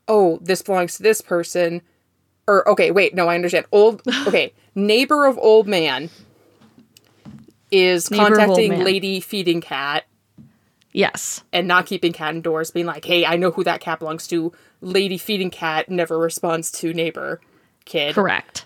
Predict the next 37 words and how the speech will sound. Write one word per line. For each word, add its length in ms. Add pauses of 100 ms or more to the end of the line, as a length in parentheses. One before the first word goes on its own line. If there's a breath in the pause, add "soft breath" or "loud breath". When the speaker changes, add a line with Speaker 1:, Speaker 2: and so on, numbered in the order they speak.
(120)
Speaker 1:
Neighbor 420
kid, 280
you 320
find 340
cat 320
after 500 (100)
Speaker 2:
Well, 180
it's 100
a 40
Speaker 1:
feeding 120
Speaker 2:
neighbor 260
Speaker 1:
lady. 100
Speaker 2:
adult. 500 (680 soft breath)
Speaker 1:
Okay, 360
uh, 120
we're 180
just, 240 (120)
you 80
know 120
what? 140
We 80
have, 200
we 60
need 180
titles 380
Speaker 2:
Okay, 80
Speaker 1:
or 40
Speaker 2:
yeah. 40
Speaker 1:
else 180
everyone's 400
gonna 140
get 120
confused. 320
Speaker 2:
That's 100
true. 260 (100)
That's 220
true. 280